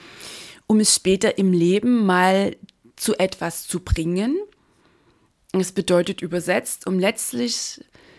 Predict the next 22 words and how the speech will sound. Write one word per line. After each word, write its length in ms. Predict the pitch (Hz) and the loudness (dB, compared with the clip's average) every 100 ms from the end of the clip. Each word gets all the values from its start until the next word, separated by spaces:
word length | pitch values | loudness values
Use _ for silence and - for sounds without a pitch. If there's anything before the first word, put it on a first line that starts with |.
| _ _ _ _ _ _ - | _ _ _ _ _ _ -6
so 200 | 175 190 | 0 0
ein 180 | 190 - - | -2 -4 2
austauschbares, 1200 | 254 285 - - 220 220 - 190 202 202 202 - | 2 2 -2 0 2 2 0 -2 -2 -4 -6 -4
normales, 800 | 185 185 180 202 247 247 247 - | -2 2 2 4 2 2 0 0
nettes, 500 | 196 190 - 214 - | 2 2 -2 -8 -8
begrenztes 680 | 170 - 180 190 - 185 - | -12 -6 -4 -2 -4 -6 -4
Leben 260 | 170 185 | -4 -2
zu 140 | - 233 | -2 -6
führen 540 | - 190 170 214 220 | -6 -8 -6 -6 -6
wie 60 | 190 | -6
die 140 | 185 | -6
meisten 420 | 180 175 170 - | -4 -4 -6 -6
anderen. 580 | - 403 508 233 165 170 - _ _ _ _ _ _ _ _ - | -6 -8 -10 -10 -10 -10 -16 _ _ _ _ _ _ _ _ 0
Da 80 | |
wird 220 | 277 508 494 | 2 4 4
natürlich 520 | 233 - 196 196 - | 2 0 -4 -4 -4
auch 240 | 180 208 | -4 -4
das 220 | - 190 | -4 -8
Bedürfnis 560 | - 185 190 180 190 170 | -6 -6 -4 -2 -4 -4
nach 160 | 170 - | -8 -6
Zugehörigkeit 880 | - 349 330 247 220 - - 185 185 | -2 2 4 2 0 -6 -4 -6 -6
bedient. 560 | 170 185 185 180 - | -10 -6 -6 -6 -10